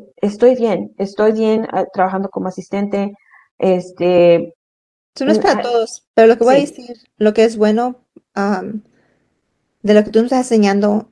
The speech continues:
Speaker 2: es que tu degree no importa.
Speaker 1: No.
Speaker 2: Es que hay oportunidades si los buscas, las oportunidades. Tu experiencia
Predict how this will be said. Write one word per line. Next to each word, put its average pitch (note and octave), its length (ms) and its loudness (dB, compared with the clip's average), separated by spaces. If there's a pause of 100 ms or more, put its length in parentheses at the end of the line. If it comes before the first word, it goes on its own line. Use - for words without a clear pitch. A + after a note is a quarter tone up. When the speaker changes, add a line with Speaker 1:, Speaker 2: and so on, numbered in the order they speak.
(120)
Speaker 2:
es A3 260 0
que G#3 280 4
tu A3+ 180 0
degree G3+ 360 2
no G#3+ 80 2
importa. G3+ 720 -4 (420)
Speaker 1:
No. - 100 -14 (300)
Speaker 2:
Es G#3+ 200 0
que G#3 240 0
hay G#3 180 2
oportunidades G3+ 960 -2
si A3 120 -2
los G3 240 0
buscas, G3 400 -6
las G#3+ 80 -10
oportunidades. F#3+ 720 -6
Tu A3 80 2
experiencia G#3 720 -2